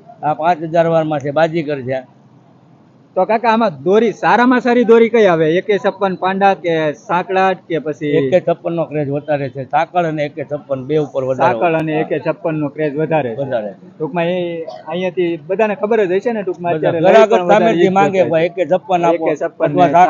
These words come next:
Speaker 2: સાંકળા.
Speaker 1: માંગે, હા.
Speaker 2: કેમ કે ઈ દોરી સારી આવતી હોય તો
Speaker 1: હા,
Speaker 2: હજી
Speaker 1: દોરી
Speaker 2: સામેથી
Speaker 1: સારી
Speaker 2: માંગતા
Speaker 1: આવે.
Speaker 2: હોય.
Speaker 1: ઈ તો બહુ
Speaker 2: અને
Speaker 1: જૂની
Speaker 2: એમ પણ
Speaker 1: કંપની છે.
Speaker 2: કાકાનું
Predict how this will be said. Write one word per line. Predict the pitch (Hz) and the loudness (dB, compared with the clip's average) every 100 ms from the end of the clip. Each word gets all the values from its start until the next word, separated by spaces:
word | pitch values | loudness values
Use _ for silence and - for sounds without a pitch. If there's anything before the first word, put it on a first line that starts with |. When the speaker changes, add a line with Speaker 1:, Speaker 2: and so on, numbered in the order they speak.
| 151 | 4
Speaker 2:
સાંકળા. | 123 | 2
Speaker 1:
માંગે, | 143 131 117 | 0 -4 -4
હા. | 113 104 | -4 -4
Speaker 2:
કેમ | 147 160 | -6 -4
કે | 165 | -4
ઈ | 160 | 0
દોરી | 180 185 | 0 0
સારી | 165 185 185 | 0 0 0
આવતી | 185 180 | 0 0
હોય | 180 | -2
તો | 180 | 0
Speaker 1:
હા, | 180 | 0
Speaker 2:
હજી | 175 170 | 0 0
Speaker 1:
દોરી | 175 175 | 2 2
Speaker 2:
સામેથી | |
Speaker 1:
સારી | 165 165 | 2 2
Speaker 2:
માંગતા | 180 117 | 0 0
Speaker 1:
આવે. | |
Speaker 2:
હોય. | 170 | -2
Speaker 1:
ઈ | 156 | -4
તો | 165 214 | -4 -2
બહુ | 208 | 0
Speaker 2:
અને | 214 180 | 0 2
Speaker 1:
જૂની | 196 | 2
Speaker 2:
એમ | 214 | 2
પણ | 233 | 2
Speaker 1:
કંપની | 220 175 | 2 2
છે. | |
Speaker 2:
કાકાનું | 208 220 214 208 196 190 175 160 | 2 2 -2 -2 -2 -2 -6 -8